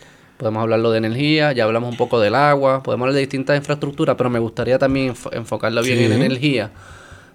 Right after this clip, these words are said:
Speaker 1: porque es bien cercano a las personas. Este, lo que yo te con-, te comenté cuando hablamos por teléfono fue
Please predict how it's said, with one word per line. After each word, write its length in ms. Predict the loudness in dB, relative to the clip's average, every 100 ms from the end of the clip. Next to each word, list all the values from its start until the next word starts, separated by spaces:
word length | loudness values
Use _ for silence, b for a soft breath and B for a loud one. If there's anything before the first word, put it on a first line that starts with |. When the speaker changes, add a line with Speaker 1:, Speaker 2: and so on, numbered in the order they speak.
| -10
Speaker 1:
porque 400 | -4 0 2 2
es 120 | 0
bien 200 | 0 0
cercano 420 | 0 -2 0 0
a 20 |
las 100 | 0
personas. 540 | -2 -6 -4 -4 -4 -10 b b b b
Este, 640 | -4 -4 -4 -4 -2 -2 -4 -10 _ _ -20 _ _ -14 b b b b b b b
lo 120 | -2
que 100 | 2
yo 80 | 2
te 100 | 2
con-, 220 | 0 0
te 140 | 0 0
comenté 380 | 0 0 0
cuando 220 | 0 0 0
hablamos 260 | -2 -2
por 140 | -4 -4
teléfono 460 | 0 -2 -2 -4
fue 440 | -2 0 0 -2